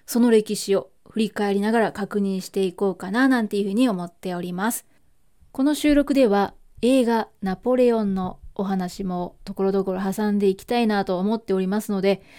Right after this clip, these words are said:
もしかしたらこの収録で映画ナポレオンのネタバレをされていると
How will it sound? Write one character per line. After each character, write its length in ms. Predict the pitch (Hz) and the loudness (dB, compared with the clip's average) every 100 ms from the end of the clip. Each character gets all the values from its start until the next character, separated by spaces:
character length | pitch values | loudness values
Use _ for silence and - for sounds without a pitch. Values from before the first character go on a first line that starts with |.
| - - | -20 -10
も 100 | 349 | -8
し 80 | - | -2
か 120 | 349 | -2
し 80 | - | 2
た 120 | 254 | 4
ら 200 | 196 - _ _ _ | 4 2 _ _ _
こ 120 | 240 | -2
の 100 | 277 | -2
収 200 | 277 269 | 0 0
録 180 | 240 233 | 0 2
で 320 | 208 196 - _ _ | 4 2 0 _ _
映 120 | 240 | 2
画 100 | 254 | 4
ナ 120 | 240 | 2
ポ 140 | 226 226 | 2 4
レ 100 | 226 | 4
オ 100 | 190 | 2
ン 100 | 175 | 0
の 260 | 196 196 - | 0 0 -2
ネ 160 | 196 | -2
タ 160 | 190 285 | 0 4
バ 100 | 285 | 8
レ 100 | 269 | 8
を 80 | 247 | 6
さ 100 | 233 | 2
れ 120 | 220 | 4
て 100 | 214 | 4
い 80 | 196 | 4
る 80 | 180 | 2
と 180 | 160 | -4